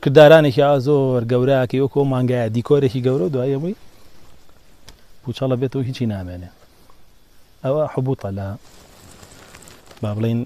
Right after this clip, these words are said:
لوغەی عەرەبیە. ئەسڵەکەی لەوە وەرگیراوە. و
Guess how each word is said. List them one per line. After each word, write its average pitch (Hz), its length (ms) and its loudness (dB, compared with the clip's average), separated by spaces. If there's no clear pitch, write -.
لوغەی 117 280 -2
عەرەبیە. 98 380 -4
ئەسڵەکەی 131 420 -4
لەوە 120 220 0
وەرگیراوە. 90 500 -12
و 139 240 6